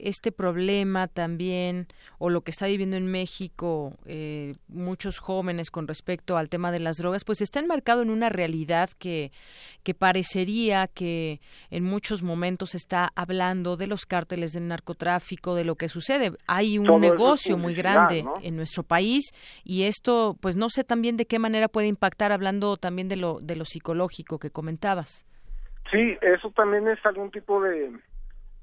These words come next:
Speaker 2: pues también está proyectando, este, modelos de vida, eh, por alguna razón, por más que siga, "Esto no debe ser",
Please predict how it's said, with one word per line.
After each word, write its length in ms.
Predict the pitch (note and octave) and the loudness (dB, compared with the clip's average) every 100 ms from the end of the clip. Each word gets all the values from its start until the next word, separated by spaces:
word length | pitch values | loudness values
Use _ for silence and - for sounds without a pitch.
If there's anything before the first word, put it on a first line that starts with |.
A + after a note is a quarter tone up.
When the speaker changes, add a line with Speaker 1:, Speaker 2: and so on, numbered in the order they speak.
| - | -18
Speaker 2:
pues 140 | - - | -8 -2
también 240 | G#3+ A3 | 0 0
está 220 | A3+ A#3 | 0 0
proyectando, 960 | A3 G#3+ F3 D#3 - F3+ F3 F3+ E3+ D#3+ - _ _ - _ - _ | 0 -2 -2 -4 -2 -2 -2 -2 -2 -4 -10 _ _ -20 _ -20 _
este, 760 | D#3 C3 _ D3+ C#3+ C3 B2+ B2+ B2+ A2+ _ _ _ _ _ - _ | -14 -14 _ -2 -2 -2 -4 -6 -10 -16 _ _ _ _ _ -20 _
modelos 540 | D#3+ E3+ E3+ F3+ F#3+ E3 | 0 4 6 8 6 4
de 100 | D3+ | 0
vida, 580 | D#3 D#3 D3+ C#3+ C#3 C3+ _ _ _ _ _ _ _ C#3+ | -2 0 2 4 2 -4 _ _ _ _ _ _ _ -14
eh, 140 | C#3+ - | -12 -4
por 140 | D3 | -4
alguna 260 | C#3+ E3+ E3 | -4 -4 -4
razón, 320 | D3 C#3 D#3+ | -2 -4 -8
por 140 | C#3+ | -4
más 160 | D#3+ E3+ | -2 -2
que 100 | E3 | -6
siga, 340 | - C#3 D#3 | -4 0 2
"Esto 200 | G3 D#4 | 2 0
no 120 | B3+ | -2
debe 240 | G#3+ G3+ E3+ | 0 0 0
ser", 180 | F3 F3+ | 2 2